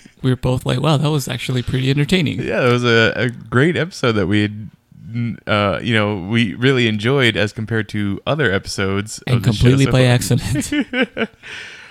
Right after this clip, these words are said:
Speaker 2: Uh, so yeah, we'll, we'll, we'll get to the correct episodes once we get through the, this week's Geek News. So
Speaker 1: See, I like to believe that the listeners that are out there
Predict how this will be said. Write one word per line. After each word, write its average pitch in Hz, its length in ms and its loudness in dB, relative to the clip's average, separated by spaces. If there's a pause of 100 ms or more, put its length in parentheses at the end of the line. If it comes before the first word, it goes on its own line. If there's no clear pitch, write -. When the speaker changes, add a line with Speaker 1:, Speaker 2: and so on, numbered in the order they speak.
(160)
Speaker 2:
Uh, 135 480 0
so 131 640 0 (180)
yeah, 156 540 2
we'll, 135 260 -4
we'll, 143 240 -4
we'll 139 200 -2
get 175 200 -4
to 160 400 0
the 143 140 -2
correct 156 340 -2
episodes 135 580 -2
once 127 380 -4
we 127 80 -4
get 117 180 -2
through 110 200 0
the, 104 340 0
this 117 180 -4
week's 110 280 -4
Geek - 280 -6
News. 95 380 -8
So - 260 0 (280)
Speaker 1:
See, 147 240 2
I 151 100 2
like 208 160 0
to - 100 -6
believe 120 380 0
that 113 200 -2
the 120 100 -8
listeners 117 760 2
that 120 180 -2
are 120 160 2
out 131 200 0
there 156 220 0